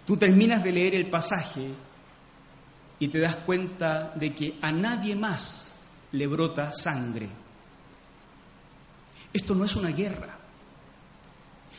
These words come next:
Si va a haber una tercera guerra mundial, no es en cumplimiento de las profecías del Apocalipsis. Va a haber una guerra mundial porque los cristianos,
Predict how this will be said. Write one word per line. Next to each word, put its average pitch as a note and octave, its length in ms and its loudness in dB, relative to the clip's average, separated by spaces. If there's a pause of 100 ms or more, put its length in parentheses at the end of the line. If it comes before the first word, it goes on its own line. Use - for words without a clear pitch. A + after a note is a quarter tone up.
Si F#3 240 2
va A3 160 8
a - 20 8
haber A3 220 6
una F3+ 200 2
tercera G3 360 0
guerra F3+ 300 0
mundial, E3 420 2
no G3 120 4
es - 380 2 (260)
en C#3 140 0
cumplimiento D3+ 640 -2
de C#3+ 80 -2
las C3 80 -6
profecías A#2+ 800 -4 (400)
del B2 140 -4
Apocalipsis. A2 760 -8 (840)
Va D3+ 60 2
a - 20 6
haber G3 120 8
una E3+ 120 6
guerra F3+ 220 6
mundial E3 680 4 (760)
porque C3+ 220 -4
los C3 200 -2
cristianos, E3 840 2